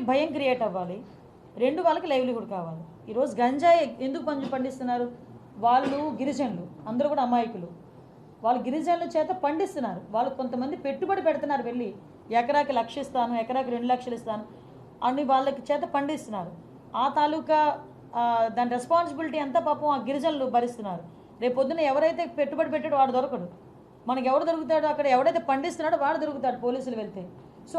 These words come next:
అటువంటి సిచ్యువేషన్స్‌లో వాళ్ళకి మనం కొంచెం మోటివేట్ చేయాలి, అవేర్‌నెస్ క్రియేట్ చేయాలి. అవేర్‌నెస్ క్రియేట్ చేసి ఆటోమేటిక్‌గా ఇప్పుడు ఏదైతే కొంత మేరకు ఈ టర్మరిక్ అని, జింజర్ అని, నేను అదే అడిగాను, "What about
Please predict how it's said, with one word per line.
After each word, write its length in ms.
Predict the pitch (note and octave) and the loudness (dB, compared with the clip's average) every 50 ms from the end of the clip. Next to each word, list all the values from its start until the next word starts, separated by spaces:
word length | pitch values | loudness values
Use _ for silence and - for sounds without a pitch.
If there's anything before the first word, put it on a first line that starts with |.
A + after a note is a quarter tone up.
| C#4+ C4+ | 4 4
అటువంటి 280 | C4+ F4+ F#4 F#4 F#4 - | 4 4 2 2 2 0
సిచ్యువేషన్స్‌లో 720 | F4 - - E4+ D#4+ E4 D#4+ D4+ C#4+ C4 A3+ G#3+ G#3 G3+ A3+ D4 - - - - - - - A#3+ | -4 -2 0 2 2 2 2 -2 -4 -4 -6 -6 -6 -6 -6 -6 -8 -10 -18 -20 -12 -2 2 4
వాళ్ళకి 340 | C4 D4 D#4+ E4+ F4+ F4+ | 4 4 4 2 -2 -4
మనం 220 | E4 D#4+ D#4 E4 E4+ - | -2 -2 -2 -2 -4 -6
కొంచెం 220 | - D4+ D4+ F4 D#4+ D4 | -8 -8 -6 -4 -2 0
మోటివేట్ 400 | D4 E4 - E4+ E4 D#4 A#3+ - | 2 2 2 2 0 0 0 -2
చేయాలి, 240 | A#3 G3+ F3+ - - - - - - - - - A#3 | -4 -4 -4 -4 -8 -12 -14 -16 -16 -12 -4 0 6
అవేర్‌నెస్ 360 | B3 D#4+ E4+ E4 F4 E4+ - - | 10 10 10 10 10 2 0 2
క్రియేట్ 300 | C4+ B3 B3 - - G#3+ | 4 4 4 2 0 -2
చేయాలి. 240 | G3 F3+ E3+ E3 E3+ - - - - - - - - A3 A3+ | -2 0 -2 -4 -6 -10 -14 -16 -20 -20 -20 -10 -2 2 8
అవేర్‌నెస్ 380 | B3 E4 E4+ F4 G4 F4+ - - | 12 12 12 12 12 4 4 4
క్రియేట్ 320 | D#4 D4+ D4 D4 - - | 8 8 8 8 8 6
చేసి 260 | B3+ A#3+ A#3+ - B3+ D4+ F4+ F4+ - - - - - - - | 2 2 2 2 -2 -4 -4 -6 -10 -14 -18 -18 -6 2 4
ఆటోమేటిక్‌గా 420 | B3 C4 E4+ E4+ F4 E4+ F4 E4+ D#4+ | 4 4 4 4 2 2 2 0 0
ఇప్పుడు 140 | A#3 A#3 C4 C4+ | 2 6 6 6
ఏదైతే 320 | B3+ D#4 E4+ E4+ - E4 D#4+ D#4+ - - C#4 | 6 6 2 2 2 2 0 0 0 0 0
కొంత 300 | C4+ C4+ C4 B3+ B3+ C4+ C4 B3 A#3+ A#3 A#3 - - - - - A#3 A#3+ | 0 0 0 0 4 4 6 6 6 4 2 -2 -8 -16 -14 -4 2 4
మేరకు 300 | B3+ C4+ C#4 C#4 C#4 A#3 A3 B3 B3 | 4 6 4 4 2 0 -2 -2 -2
ఈ 20 | A#3 - - - | -2 -4 0 6
టర్మరిక్ 380 | C4 B3+ B3+ C4+ C4 C#4 - - B3 | 6 6 6 6 2 0 2 2 2
అని, 140 | A#3+ A#3+ A#3+ A#3+ - - - - - - - G3 E3+ | 2 2 -2 -4 -6 -12 -18 -18 -20 -18 -14 -8 -2
జింజర్ 360 | G#3+ B3+ C4 B3+ C4+ C4+ B3+ A#3 A3+ | 0 0 2 4 4 6 6 6 4
అని, 140 | A3 A3+ A3+ A#3+ - - - - - - - A3 | 2 0 -6 -8 -12 -16 -20 -20 -18 -8 -2 2
నేను 160 | C4+ D4+ D4+ D4+ | 2 4 4 6
అదే 100 | D4+ F4 E4 | 8 8 8
అడిగాను, 220 | D#4 D4 C#4 C4 | 8 8 4 0
"What 320 | A#3 A#3 A#3+ A3+ A#3+ C#4+ D4+ E4 | 0 0 2 4 4 6 6 6
about 160 | E4 E4+ E4+ | 4 4 2